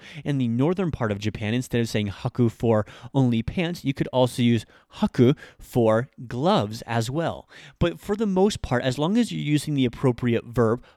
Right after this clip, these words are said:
haku or tsukeru, that will be just fine.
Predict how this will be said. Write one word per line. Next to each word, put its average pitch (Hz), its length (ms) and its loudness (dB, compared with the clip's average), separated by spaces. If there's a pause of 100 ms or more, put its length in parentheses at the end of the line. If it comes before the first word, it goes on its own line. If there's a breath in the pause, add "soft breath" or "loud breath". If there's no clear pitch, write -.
(100)
haku 120 340 0
or 101 120 -4
tsukeru, 104 580 -4 (380 loud breath)
that 131 200 0
will 135 140 0
be 113 400 -4 (180)
just - 400 -8
fine. 123 380 -2